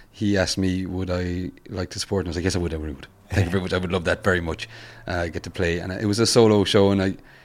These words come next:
I, like, I played a song from each of the Windings album, and I was, like, introducing, going,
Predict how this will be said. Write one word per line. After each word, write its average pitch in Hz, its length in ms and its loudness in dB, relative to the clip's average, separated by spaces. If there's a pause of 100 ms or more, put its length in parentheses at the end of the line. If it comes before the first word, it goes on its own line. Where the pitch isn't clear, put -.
(440)
I, - 80 -4
like, 123 300 0 (320)
I 117 80 -4
played 120 220 2
a 117 60 2
song 120 260 2
from 104 180 -4
each 110 140 -2
of 107 80 2
the 104 60 2
Windings 104 340 2
album, 98 420 0
and 95 240 -6
I - 20 -4
was, 87 120 -8
like, 87 100 -8 (1000)
introducing, 98 480 -2
going, 82 220 -6